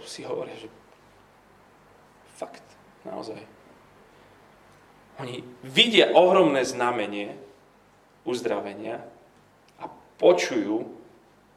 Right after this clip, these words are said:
tú ohlusujúcu smršť textov, ktoré len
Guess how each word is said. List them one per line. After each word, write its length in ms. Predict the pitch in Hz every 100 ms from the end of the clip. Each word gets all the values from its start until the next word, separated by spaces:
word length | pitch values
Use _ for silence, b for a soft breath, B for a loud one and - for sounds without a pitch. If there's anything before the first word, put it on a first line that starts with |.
| _
tú 60 | - -
ohlusujúcu 720 | 202 240 226 226 170 156 151
smršť 640 | 139 - 165 226 226 - -
textov, 480 | 175 - 143 -
ktoré 140 | 135 127
len 180 | 127